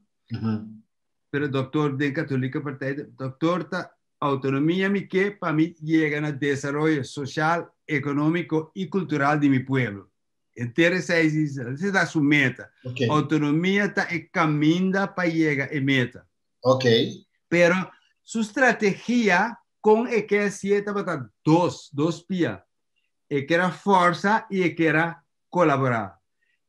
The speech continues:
Speaker 2: E forzamento e taba ta ciele na Corsol, local.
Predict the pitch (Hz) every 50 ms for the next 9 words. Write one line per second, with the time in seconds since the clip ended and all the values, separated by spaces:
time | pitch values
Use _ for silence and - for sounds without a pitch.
0 | _ - 170 185 180 - - 226 220 208 196 175 - 196 190 185 180 180 180 185
1 | 190 202 - 208 214 - 185 165 - 170 170 180 170 170 160 160 156 - - 156
2 | 156 156 151 156 165 160 156 _ _ _ 143 127 113 120 127 135 143 147 143 -
3 | - - - _ - 139 127 110 - - 151 131 117 92 87 - _ _ _ _
4 | _ _ _ _ _ _ _ - 123 127 131 139 135 131 131 - - 160 151 131
5 | 107 95 92